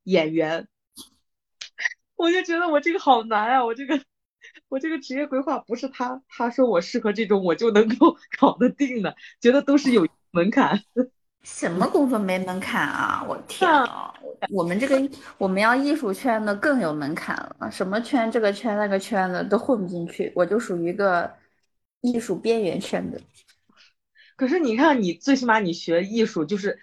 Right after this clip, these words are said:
Speaker 1: 你是有选择，你可以学艺术。我这个创业，你是不是得有资金呐？你是不是得有经验啊？怎么说创就创啊？然后，然后什么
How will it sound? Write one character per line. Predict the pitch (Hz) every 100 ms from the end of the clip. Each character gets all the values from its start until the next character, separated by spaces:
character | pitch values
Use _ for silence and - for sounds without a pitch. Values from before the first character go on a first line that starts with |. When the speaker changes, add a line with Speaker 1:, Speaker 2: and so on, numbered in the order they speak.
| _
Speaker 1:
你 | 190
是 | 185
有 | 240 220
选 | 226 185 131
择， | 156
你 | 165
可 | - 175
以 | 254
学 | 240 - 156
艺 | 170 156
术。 | 151 139 - - -
我 | 208 175 156
这 | 311
个 | 269
创 | - - 269
业， | 269 233
你 | 160
是 | 165 214
不 |
是 | 196
得 | 175
有 | 175 139 - _
资 | - 202
金 | 180 185
呐？ | 175 123 - _ _
你 | 190
是 | 202
不 | 220
是 |
得 | 262
有 |
经 | 170 190 226
验 | 254 - 240
啊？ | 147 170
怎 | 196
么 | 277
说 | - 285
创 | 269 233 202
就 |
创 | 196 247
啊？ | 196 156 - _ - - 202
然 | 190
后， | 233 220 _
然 | 208
后 | 208 240
什 | 226
么 | 190